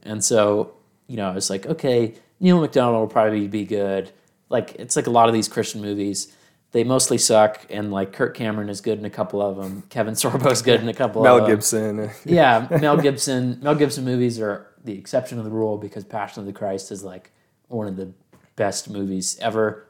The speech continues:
Speaker 1: All his
Speaker 2: Right.
Speaker 1: historical films people love. Um, but for the most part, yeah, Christian movies, they're, they're really preachy. They come off as, you know, kind of clunky, and this is not the case at all. I mean,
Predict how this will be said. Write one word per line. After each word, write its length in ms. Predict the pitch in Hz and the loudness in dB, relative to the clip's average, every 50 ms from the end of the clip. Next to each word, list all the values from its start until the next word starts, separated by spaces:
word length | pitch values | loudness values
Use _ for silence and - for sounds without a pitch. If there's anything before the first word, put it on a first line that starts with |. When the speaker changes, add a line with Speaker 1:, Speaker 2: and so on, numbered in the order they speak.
| _ _ | _ _
Speaker 1:
All 180 | - 117 117 113 | 0 2 2 2
his 300 | 107 110 95 - - - _ _ _ | 2 0 -4 -4 -6 -12 _ _ _
Speaker 2:
Right. 80 | - | -16
Speaker 1:
historical 440 | - - - - 104 101 98 98 - | -14 -12 -8 -4 -2 -2 -2 -4 -6
films 420 | 95 - - 92 92 92 90 - - | -10 -10 -10 -10 -10 -10 -10 -12 -14
people 260 | - 107 98 92 92 | -12 -12 -12 -10 -10
love. 300 | 92 92 92 92 90 - _ _ _ _ _ _ _ _ _ _ _ _ _ - | -8 -6 -6 -8 -8 -10 _ _ _ _ _ _ _ _ _ _ _ _ _ -6
Um, 420 | - 117 110 104 101 101 98 101 - - | -2 0 0 2 2 0 -2 -4 -4 -4
but 100 | 143 147 | -4 -2
for 60 | 175 | 0
the 80 | 170 160 | 2 4
most 260 | 160 143 135 - - | 4 4 2 2 2
part, 220 | - 123 110 76 - | 4 4 4 4 2
yeah, 160 | 101 90 92 | -2 -2 -4
Christian 320 | - - 127 107 - 120 | -4 -6 -6 -6 -6 -6
movies, 380 | 107 104 104 101 101 98 - - | -6 -6 -4 -4 -4 -4 -6 -4
they're, 320 | - 110 101 92 92 - _ _ _ _ _ _ _ _ _ _ _ _ _ _ _ _ | -2 -2 -2 -2 -4 -8 _ _ _ _ _ _ _ _ _ _ _ _ _ _ _ _
they're 180 | - 117 113 113 | 2 2 4 4
really 300 | 113 120 117 117 113 104 | 4 4 4 4 2 2
preachy. 520 | - - 180 160 - - 147 139 131 127 | 2 2 2 2 4 2 2 2 4 4
They 120 | 123 120 120 | 2 2 0
come 180 | - 123 117 | 0 -2 0
off 380 | 107 107 107 107 - - - - _ - | 2 2 2 0 -2 -8 -16 -14 _ 0
as, 540 | 123 120 113 107 98 - - - - - _ _ _ | 2 4 4 4 2 0 -2 -4 -6 -10 _ _ _
you 120 | - 117 | -10 -6
know, 300 | 104 101 95 95 95 92 - _ _ _ _ _ _ _ _ _ _ _ - - | -4 -4 -4 -4 -6 -8 -12 _ _ _ _ _ _ _ _ _ _ _ -20 -12
kind 340 | - 127 120 113 113 117 | -6 -4 -4 -2 0 0
of 560 | 113 110 107 107 107 107 107 104 104 - - - | 2 2 4 4 4 2 2 0 -4 -8 -16 -10
clunky, 640 | - - 131 127 123 - 135 123 117 113 120 - - | -4 -2 -2 -2 -2 0 0 0 0 0 -2 -6 -8
and 380 | - 110 104 104 101 98 95 - | -10 -8 -4 -4 -4 -4 -4 -4
this 220 | - 143 156 - | -4 -2 -2 -2
is 60 | 180 | 0
not 160 | 151 151 151 113 | 0 -2 -2 -2
the 60 | - | -2
case 260 | - 135 131 127 - | 0 0 0 0 2
at 60 | 113 | 4
all. 220 | 117 107 - - - | 4 4 4 0 -6
I 40 | 110 | -8
mean, 220 | 107 110 107 98 | -8 -6 -6 -8